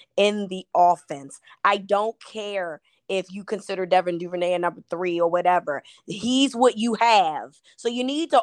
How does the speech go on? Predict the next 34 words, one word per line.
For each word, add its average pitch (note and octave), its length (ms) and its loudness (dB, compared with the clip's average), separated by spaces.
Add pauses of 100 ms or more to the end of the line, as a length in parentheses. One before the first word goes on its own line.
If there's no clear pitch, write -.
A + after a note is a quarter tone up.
overutilize A3 1080 0
him E3 180 -8
as D#3+ 120 -16
far G3+ 240 0
as E3 100 -12
I'm G3+ 180 -6
concerned C#3 680 -20 (280)
and G3+ 200 -6
find C4 340 0
a A#3 60 0
way F#3+ 240 -6
to F#3 80 -10
get F#3+ 180 -10
him G3 160 -10
involved F3+ 560 -2
in F3+ 100 -4
the F3 200 -4
offense D3+ 460 -8
to F#3+ 120 -6
be F3+ 420 -8 (120)
something E3+ 720 -2 (240)
that, G3 360 4
you A3 160 -12
know, F#3+ 140 -2
the F#3+ 140 -6
Ravens F#3+ 580 -8 (180)
direly G3 640 0
need, F#3+ 680 -12 (180)
which G#3+ 300 -2
is A3 240 0
a A3+ 100 -2
playmaker. A3+ 800 -4 (300)
So G#3 680 2 (320)
that, C4 300 0